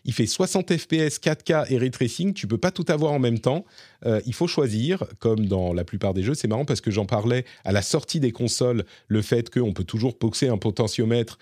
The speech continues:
dans un, une des catégories, euh, et ça veut dire que du coup, euh, on peut, il est difficile de garantir, euh, soixante F P S sur tous les jeux, les nouvelles consoles, comme d'habitude, ça veut pas dire qu'on aura soixante F P S tout le temps, partout.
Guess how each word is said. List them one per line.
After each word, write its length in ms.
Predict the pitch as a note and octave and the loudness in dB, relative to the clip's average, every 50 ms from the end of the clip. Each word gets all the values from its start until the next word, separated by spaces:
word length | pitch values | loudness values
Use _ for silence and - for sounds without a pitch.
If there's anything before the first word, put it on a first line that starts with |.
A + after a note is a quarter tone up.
| - - _ - | -20 -20 _ -10
dans 380 | - G2 G#2 G#2 G2+ F#2+ F#2 A#2 | -4 0 0 0 0 0 2 0
un, 160 | C3 C3 B2+ - | 2 0 0 0
une 160 | C3+ C3+ C3+ | 0 0 2
des 140 | B2+ B2 A#2 | 2 2 0
catégories, 640 | A#2 - A2 - - A#2+ A2 A#2 A2 A#2 B2+ B2+ A#2+ - - - - - - | 2 0 -2 0 0 0 2 2 2 2 0 -2 -4 -6 -14 -20 -14 -6 -2
euh, 220 | G#2 G2 G2 F#2+ - | 0 0 0 0 0
et 220 | A#2+ A2+ G#2 G#2 | 0 0 2 0
ça 160 | G2 - - | 0 0 0
veut 140 | G2 G2 G2+ | 0 0 0
dire 260 | G2+ G#2+ B2 A#2+ - | 0 0 0 -2 -2
que 100 | - - | -2 -2
du 220 | B2 A2+ G#2 G2+ F#2+ | 0 0 0 -2 -4
coup, 440 | - - - B2+ C3 C3+ B2+ A2+ G#2 | -6 -6 -4 -2 0 2 2 2 2
euh, 100 | F#2+ F#2 | 2 0
on 140 | F#2 F#2 | 0 -2
peut, 280 | F2 - - G2+ F#2+ F#2 | -4 -2 -2 -2 0 0
il 120 | F2+ F2 | 0 -2
est 60 | F#2 F2+ | -2 -2
difficile 380 | G2 G#2+ G#2+ A#2 A#2+ B2+ C3 | -4 -4 -4 -4 -4 -2 -2
de 80 | B2 G#2+ | -2 0
garantir, 560 | G2 G#2 G2+ G2+ G2 - - A#2 A#2 A#2 G#2 | 0 0 0 -2 -4 -4 -4 -2 0 0 0
euh, 180 | F#2+ F#2+ F2 E2+ - - _ - | 0 -2 -2 -4 -8 -16 _ -10
soixante 480 | - - C3 A#2 - C3 B2 - - A2+ | -4 0 0 0 2 0 0 0 0 -2
F 80 | - | 0
P 140 | - - A#2+ | 0 0 2
S 240 | A#2+ A#2+ A2+ - - - - - - | 2 2 0 -2 -8 -14 -20 -18 -10
sur 560 | - - - - A#2 A#2 A2 A2 F#2+ E2+ - _ _ _ - | -6 -4 -4 0 0 2 2 2 0 -2 -6 _ _ _ -2
tous 160 | - F#3+ F#3+ | 0 0 2
les 180 | F3+ D#3 B2+ A#2 | 2 2 2 2
jeux, 300 | G#2 F#2+ C#3 F#3 A3+ A#3 | 2 2 0 0 0 0
les 200 | G#3 G2 G2+ G2 | 0 0 0 0
nouvelles 260 | F#2 G2+ G2 A2 G#2+ | 2 2 2 0 0
consoles, 380 | G#2 - A#2 G#2 - B2+ G#2 F#2 | 0 0 -2 0 0 0 0 0
comme 180 | - A#2+ A2+ A#2+ | 0 0 0 2
d'habitude, 400 | A2+ A2+ A2 A2 - C3 A#2+ - | 2 0 0 -2 -2 -4 -4 -4
ça 80 | F2+ | -4
veut 80 | E2+ E2+ | -6 -4
pas 140 | - G2 F#2+ | -2 -2 -2
dire 120 | A2 A#2 | -2 -2
qu'on 120 | - G#2+ | -2 -2
aura 160 | F#2+ F#2 F#2+ F#2+ | -2 0 0 -2
soixante 400 | - - G2+ - G#2 F#2+ - G#2 | -2 -2 -4 -4 -4 -4 -6 -6
F 80 | - | -4
P 80 | - G#2+ | -2 -2
S 120 | G2 - | -2 -2
tout 120 | - - B2 | -2 -4 -4
le 80 | G2 | -2
temps, 180 | F#2+ - A#2 A2 | 0 0 -2 0
partout. 380 | - G2+ F#2+ - - E3 A3+ | -2 -2 -4 -2 -4 -4 -4